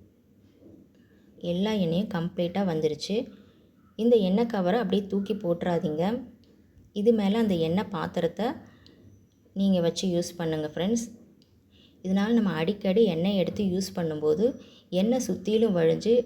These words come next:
அந்த இடத்தெல்லாம் ஒரே பிசு பிசுன்னு ஆக்கிடும். இது நம்-, நமக்கு ரொம்ப கஷ்டமா இருக்கும். இந்த மாதிரி நம்ம எண்ணெய் யூஸ் பண்ணும்போது அந்த எண்ணெயெல்லாம் அந்த கவர்லேயே தான் ஒட்டிக்கிட்டு இருக்கும். அதுக்கப்புறமா அந்த கவரை நம்ம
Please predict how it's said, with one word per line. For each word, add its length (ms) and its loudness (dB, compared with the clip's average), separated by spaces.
அந்த 120 2
இடத்தெல்லாம் 540 0
ஒரே 200 2
பிசு 260 0
பிசுன்னு 320 0
ஆக்கிடும். 400 0
இது 220 -2
நம்-, 120 -4
நமக்கு 260 2
ரொம்ப 220 0
கஷ்டமா 460 0
இருக்கும். 340 -2
இந்த 160 6
மாதிரி 200 6
நம்ம 140 4
எண்ணெய் 260 2
யூஸ் 200 0
பண்ணும்போது 560 0
அந்த 140 2
எண்ணெயெல்லாம் 380 2
அந்த 80 2
கவர்லேயே 480 0
தான் 160 2
ஒட்டிக்கிட்டு 420 -2
இருக்கும். 300 -4
அதுக்கப்புறமா 500 2
அந்த 180 2
கவரை 260 2
நம்ம 180 2